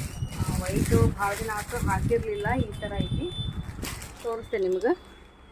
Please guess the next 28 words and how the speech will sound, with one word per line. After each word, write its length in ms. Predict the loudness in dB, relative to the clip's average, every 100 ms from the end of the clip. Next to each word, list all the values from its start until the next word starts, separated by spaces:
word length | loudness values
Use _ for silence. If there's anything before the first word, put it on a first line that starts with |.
| -20 -20 -20 -20 -20 -8
ಈ 80 | 0
ಥರ 120 | 8 8
ಕೋಟ್ 380 | 8 8 8 8
ಸೆಟ್ 260 | 4 4
ತೊಗೊಂಡಿನಿ, 440 | 0 2 2 2 2
ತುಂಬ 260 | 2 2
ಚೆನ್ನಾಗೈತಿ. 640 | 0 0 0 0 0 0
ಬೇಕು 360 | 4 4 4 2
ಅಂತಂದ್ರೆ 600 | 2 2 2 4 4 4
ಶಾಪಿಗೆ 440 | 6 4 4 -2
ವಿಸಿಟ್ 340 | 0 -4 -6 -2
ಮಾಡಿರಿ. 260 | -2 2
only 460 | 2 4 4 4 2
ಫೋರ್ 320 | 4 4 4
ಸಿಕ್ಸ್ಟಿ 440 | 2 -8 -8 -6 -4
ರುಪೀಸ್ 380 | 0 0 2
ನೋಡ್ರಿ. 320 | -2 -2 -2 -4
ಫೋರ್ 300 | 0 -2 -2
ಸಿಕ್ಸ್ಟಿಗೆ 560 | -8 -4 0 2 2 -2 -14 -18 2
ಆರಾಮ್ಸೆ 380 | 8 10 10 6
ನೀವು 160 | 6 8
ಮನ್ಯಾಗ 340 | 8 6 4
ವೇರ್ 300 | 6 6 6
ಮಾಡ್ಬೋದು, 500 | 2 0 0 -2 -2
ಚೆನ್ನಾಗೈತಿ. 680 | -2 -4 -2 0 0 2 4
ಮತ್ತು 320 | 4 2 -6
ಇದು 160 | -2
ನೋಡ್ರಿ, 380 | 0 0 4 2